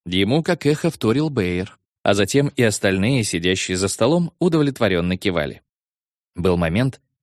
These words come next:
когда на дальнем конце стола громким шёпотом завязался спор между четвёркой юнцов,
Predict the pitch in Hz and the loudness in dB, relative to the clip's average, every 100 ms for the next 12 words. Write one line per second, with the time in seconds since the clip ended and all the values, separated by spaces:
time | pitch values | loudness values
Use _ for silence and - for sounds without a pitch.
0 | _ 101 92 127 127 104 127 107 95 101 | _ -4 0 0 2 2 2 0 0 -2
1 | 101 101 - 82 120 127 104 139 131 110 | 0 -2 0 0 0 0 0 0 0 -2
2 | 101 151 147 139 131 110 107 98 110 123 | -2 -2 -2 -2 0 0 0 0 0 0
3 | - 104 - 131 117 113 117 110 - - | 0 -4 0 0 2 0 0 -2 -4 -2
4 | 104 120 104 90 87 85 139 151 | 0 0 -2 -2 -2 0 0 0